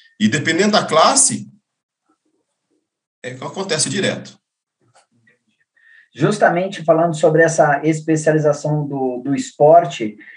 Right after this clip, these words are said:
Speaker 2: é, comparando, você como, você trabalhou,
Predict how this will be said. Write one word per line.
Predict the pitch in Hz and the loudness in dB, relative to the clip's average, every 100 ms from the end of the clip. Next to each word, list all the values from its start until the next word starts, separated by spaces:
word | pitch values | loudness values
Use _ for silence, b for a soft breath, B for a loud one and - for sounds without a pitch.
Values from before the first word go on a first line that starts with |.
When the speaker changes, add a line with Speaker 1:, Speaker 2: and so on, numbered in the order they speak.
| B _ | B _
Speaker 2:
é, | 151 165 156 - - | 2 4 4 0 -8
comparando, | - 285 - 294 160 175 208 151 | -4 -4 0 0 4 4 4 0
você | 131 156 - 208 | -4 -6 -6 -8
como, | 208 202 190 185 175 170 156 147 131 120 120 107 - | -6 -4 -2 -2 0 2 2 2 0 -2 -8 -14 -14
você | 147 160 | -12 -4
trabalhou, | 175 151 135 127 180 165 | 0 4 4 4 2 2